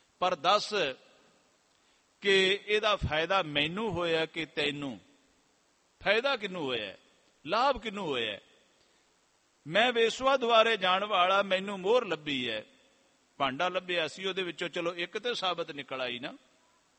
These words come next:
ਪਰ ਤੈਨੂੰ ਮੋਹਰ ਤੇ ਕੀ ਲੱਭਣੀ ਸੀ? ਤੇਰੇ ਪੈਰ ਵਿੱਚ ਸੂਲ ਵੱਜ ਗਈ ਹੈ, ਦੱਸ ਫਾਇਦਾ ਕਿਹਨੂੰ ਹੋਇਆ?" ਕਹਿਣ ਲੱਗਾ, "ਮੈਂ ਨਹੀਂ ਦੱਸ ਸਕਦਾ।" ਕੌਣ ਦੱਸੇਗਾ?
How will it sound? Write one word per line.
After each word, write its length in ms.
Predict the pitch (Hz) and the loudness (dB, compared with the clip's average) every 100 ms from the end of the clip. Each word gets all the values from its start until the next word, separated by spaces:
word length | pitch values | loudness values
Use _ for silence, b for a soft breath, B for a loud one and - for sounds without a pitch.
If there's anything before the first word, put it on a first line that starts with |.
| _ _ _ b _ | _ _ _ b _
ਪਰ 160 | 196 214 | 2 2
ਤੈਨੂੰ 440 | - 214 220 269 | 2 0 2 -2
ਮੋਹਰ 260 | 226 233 262 | 2 2 2
ਤੇ 180 | 269 233 | 0 -4
ਕੀ 180 | 220 226 | -4 -4
ਲੱਭਣੀ 380 | 202 202 202 | -2 -2 -4
ਸੀ? 160 | 170 226 | -4 -6
ਤੇਰੇ 340 | 214 202 220 | -2 0 0
ਪੈਰ 280 | 214 175 160 | 2 0 0
ਵਿੱਚ 180 | 160 151 | -2 -8
ਸੂਲ 340 | - 165 185 | -8 -4 -4
ਵੱਜ 220 | 196 165 156 | -4 -6 -6
ਗਈ 240 | 156 160 | -6 -6
ਹੈ, 40 | |
ਦੱਸ 300 | 143 190 214 | -2 -2 -2
ਫਾਇਦਾ 380 | 170 170 170 185 | -2 0 2 0
ਕਿਹਨੂੰ 300 | 151 165 160 | -2 -8 -6
ਹੋਇਆ?" 340 | 120 113 101 95 _ _ _ _ - | -6 -6 -8 -10 _ _ _ _ -10
ਕਹਿਣ 160 | 165 | -6
ਲੱਗਾ, 220 | 151 139 | -6 -6
"ਮੈਂ 200 | 143 139 | -6 -8
ਨਹੀਂ 120 | 139 135 | -8 -10
ਦੱਸ 220 | 123 - | -12 -12
ਸਕਦਾ।" 320 | 110 101 92 _ _ _ _ _ _ _ | -16 -18 -20 _ _ _ _ _ _ _
ਕੌਣ 280 | 139 139 190 | -2 -2 -2
ਦੱਸੇਗਾ? 580 | 202 - 170 139 120 | -8 -8 -8 -6 -6